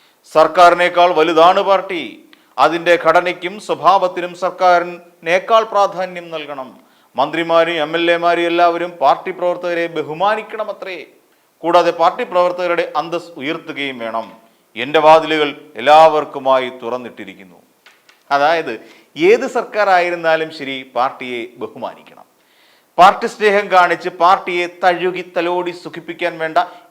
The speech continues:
എല്ലാ പൊടിക്കൈകളും മൗര്യ പ്രയോഗിക്കുന്നു എന്ന് വേണം കരുതാൻ. ഇനിയും വേറൊരു കാര്യം കൂടി പറയാം.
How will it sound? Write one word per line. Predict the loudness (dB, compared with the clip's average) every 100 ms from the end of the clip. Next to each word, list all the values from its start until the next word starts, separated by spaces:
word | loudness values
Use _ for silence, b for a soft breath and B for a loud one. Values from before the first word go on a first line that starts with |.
| -2 -2
എല്ലാ | 2 2 4 2
പൊടിക്കൈകളും | 0 -4 -6 -4 -2 -2 -4 -4
മൗര്യ | -4 -2 -2 -4 -8
പ്രയോഗിക്കുന്നു | -8 -4 -4 -6 -8 -14 -14 -16 -18
എന്ന് | -16 -10
വേണം | -8 -8 -14 -18
കരുതാൻ. | -18 -18 -20 _ _ _ _ _ _ _ _
ഇനിയും | -8 -6 -8 -6
വേറൊരു | 0 0 0 0
കാര്യം | 0 0
കൂടി | -8 -14
പറയാം. | -18 -20